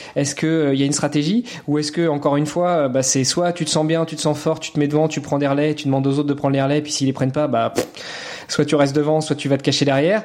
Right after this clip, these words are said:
ou au contraire, justement, tu te caches derrière et puis, euh, tu fais, t'essayes de, de faire le dos rond, euh, en espérant que personne te dise de passer devant. Comment ça se passe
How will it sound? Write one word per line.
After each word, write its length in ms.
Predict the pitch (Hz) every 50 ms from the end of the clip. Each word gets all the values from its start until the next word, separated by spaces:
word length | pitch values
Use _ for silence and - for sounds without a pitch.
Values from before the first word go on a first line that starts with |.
| - - 147 - -
ou 80 | 151
au 40 | 147
contraire, 340 | 151 160 160 - 180 175 156
justement, 340 | 139 143 - - 156 165 165
tu 140 | - 156
te 40 | -
caches 200 | - 185 180 165
derrière 480 | 156 156 151 147 160 180 190 175 - 147
et 40 | 143
puis, 220 | - 156 151 147
euh, 300 | 139 135 139 139 143 143
tu 160 | 143 - 147
fais, 540 | 135 - 151 151 151 147 151 151 151 147 147 147
t'essayes 280 | 147 139 - 165 156
de, 240 | 156 151 151 147 147
de 100 | 147 151
faire 180 | 143 - 165 151
le 80 | 147
dos 160 | 147 147 151 147
rond, 240 | 165 170 165 156
euh, 180 | 135 123 127 127
en 120 | 127 131
espérant 300 | 139 135 - 151 143 151
que 60 | 151 151
personne 280 | 151 147 - 156 151
te 80 | 147 147
dise 160 | 143 143 143
de 60 | 143
passer 240 | 143 143 135 - 147
devant. 160 | 143 175 220
Comment 240 | - - 175 220 269
ça 160 | 254 - 170
se 100 | - -
passe 300 | - - 175 180 - -